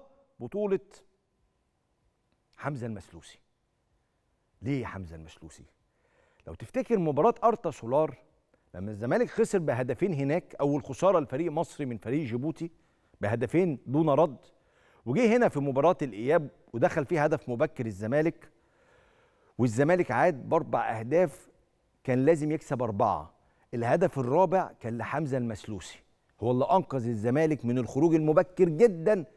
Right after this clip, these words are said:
من الكونفدرالية. النهاردة هو رجل المباراة، أداء ورجولة وإخلاص مفيش بعد كده.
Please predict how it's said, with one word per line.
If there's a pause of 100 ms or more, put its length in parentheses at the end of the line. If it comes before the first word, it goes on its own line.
(160)
من
الكونفدرالية.
النهاردة (280)
هو
رجل
المباراة، (720)
أداء (240)
ورجولة (500)
وإخلاص
مفيش
بعد
كده.